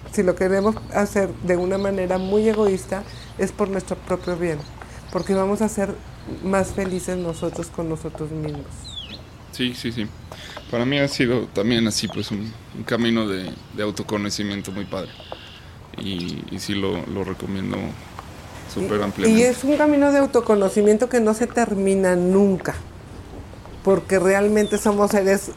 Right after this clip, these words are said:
Speaker 1: en evolución, en proceso, y no se ca-, no se termina nunca. O sea, siempre, además, no es lo mismo estar en una etapa sana cuando eres chavo, a una etapa,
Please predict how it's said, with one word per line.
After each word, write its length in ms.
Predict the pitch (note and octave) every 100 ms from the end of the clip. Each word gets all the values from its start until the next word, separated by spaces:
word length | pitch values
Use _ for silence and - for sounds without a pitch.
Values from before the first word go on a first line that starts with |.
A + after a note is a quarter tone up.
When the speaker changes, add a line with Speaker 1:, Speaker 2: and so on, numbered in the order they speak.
| -
Speaker 1:
en 180 | F#3 - - - -
evolución, 880 | F3+ F#3 F#3 F3+ - G#3+ G3 G3+ G#3
en 140 | G3
proceso, 720 | F3 E3 E3 G#3 G3 - G3+ - - - -
y 80 | -
no 160 | G3+ G#3+
se 140 | A#3
ca-, 180 | A3+ G#3+ - - -
no 160 | G3 G3+
se 120 | G#3
termina 480 | - F#3 F#3 F3+ F3 E3+
nunca. 460 | F#3+ F#3+ F3+ C3+ -
O 80 | E3
sea, 180 | D#3 C3 -
siempre, 720 | - - A3 G3+ - G#3+ A3 A3 - - - -
además, 840 | E3 E3 F3 F#3 F3+ F#3 G3 - -
no 140 | G3+
es 120 | F#3
lo 140 | F#3 F#3+
mismo 560 | G3 F#3 F3+ F3+ F#3 F#3+
estar 600 | F#3+ F3 D#3+ - F3 E3+
en 180 | F#3+ F#3+
una 200 | F#3+ G3
etapa 540 | F#3+ - G3 - F3+ F3+
sana 500 | - G#3 G3 F#3 F#3
cuando 260 | E3+ E3
eres 160 | E3 E3+ -
chavo, 560 | A#3 G#3+ F#3 G3 G#3
a 80 | G3
una 280 | E3 F3 F3
etapa, 1200 | E3+ - D#3+ D#3+ E3 D#3+ D#3+ D#3+ D#3 D#3 D#3 D3+